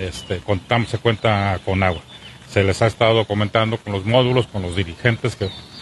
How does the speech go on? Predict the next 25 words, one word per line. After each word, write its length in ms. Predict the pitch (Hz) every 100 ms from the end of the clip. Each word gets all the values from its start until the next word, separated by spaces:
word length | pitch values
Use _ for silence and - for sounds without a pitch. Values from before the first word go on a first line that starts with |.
| - - -
se 320 | 101 92 87 82
tenga 580 | 104 98 104 98 95 95
un, 260 | 92 95 92
que 120 | -
se 100 | 101
extremen 340 | - 113 113
precauciones, 640 | 107 107 107 104 147 139 120
porque 340 | 123 110 123 110 - - - -
no 80 | 113
obstante 300 | 113 120 113
que 80 | 117
estos 240 | 104 117
días 340 | 113 117 - - -
ha 100 | 107
estado 540 | 104 123 117 113 107 107
nublado, 500 | 110 123 120 113 117 - - - - - -
este, 300 | 95 - 98
las 140 | 98
temperaturas 600 | - 95 92 92 110 110
que 100 | -
tenemos 400 | 110 104 107 107
alcanzan 440 | 101 - 101 104 98
treinta 340 | - 92 90
y 60 | 95
ocho, 540 | 101 - 110 92 92